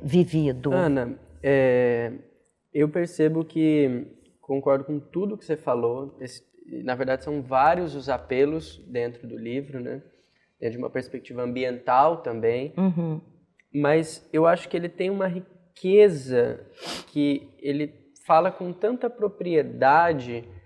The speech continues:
Speaker 2: e uma certa relação afetiva do que tá falando, que ele não ficou panfletário, ele não ficou também uma,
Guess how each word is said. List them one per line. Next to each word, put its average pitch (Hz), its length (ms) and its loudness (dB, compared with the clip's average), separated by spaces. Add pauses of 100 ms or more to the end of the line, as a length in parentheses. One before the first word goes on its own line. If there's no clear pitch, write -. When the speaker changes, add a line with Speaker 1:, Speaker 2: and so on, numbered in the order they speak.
(320)
Speaker 2:
e 139 300 -2
uma 139 200 -2
certa 156 300 -4
relação 156 440 -2
afetiva 185 880 -6
do 151 140 -4
que - 100 -20
tá 139 160 -4
falando, 139 640 -2 (440)
que 208 100 0
ele 202 140 4
não 202 140 -2
ficou 202 260 -6
panfletário, 156 1300 -2
ele 139 160 -8
não 151 120 -6
ficou 160 340 -6
também 156 380 0
uma, 143 600 -2